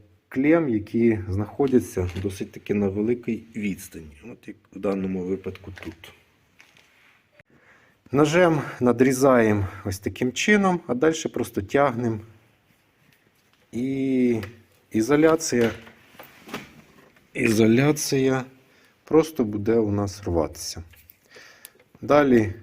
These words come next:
зайве обрізаємо. Ось те, що біле. І кінці дроту зачищаємо, але не от стільки,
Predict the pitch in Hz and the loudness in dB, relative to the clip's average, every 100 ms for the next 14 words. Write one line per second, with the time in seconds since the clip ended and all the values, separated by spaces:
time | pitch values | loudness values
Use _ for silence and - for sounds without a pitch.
0 | - _ _ _ _ 110 107 120 107 95 | -20 _ _ _ _ -4 4 6 6 2
1 | 87 90 - - _ _ _ _ _ _ | 0 -2 -14 -20 _ _ _ _ _ _
2 | _ _ - 101 104 87 87 82 82 127 | _ _ -10 -6 -6 -4 0 0 0 -2
3 | 185 - _ _ _ _ _ _ _ _ | -4 -10 _ _ _ _ _ _ _ _
4 | _ _ _ - _ _ - 107 95 113 | _ _ _ -20 _ _ -12 -12 -6 -6
5 | 101 113 98 104 104 104 104 - _ _ | -4 -8 -6 -2 0 0 -4 -12 _ _
6 | _ _ _ _ _ _ _ _ _ _ | _ _ _ _ _ _ _ _ _ _
7 | _ _ _ _ _ _ _ _ _ _ | _ _ _ _ _ _ _ _ _ _
8 | _ _ _ _ _ _ 139 156 151 143 | _ _ _ _ _ _ -2 2 2 0
9 | 135 - 143 139 - 131 110 117 170 202 | -4 -6 -6 -4 -2 0 2 4 6 4
10 | 202 110 92 - - 104 123 - - - | 4 2 2 -4 -8 -4 -4 -4 -6 2
11 | 113 92 82 90 - 117 135 139 139 143 | 4 4 2 -2 -2 0 2 2 0 0
12 | 143 - 202 208 202 - 85 | -4 -6 -2 -2 -2 -4 -6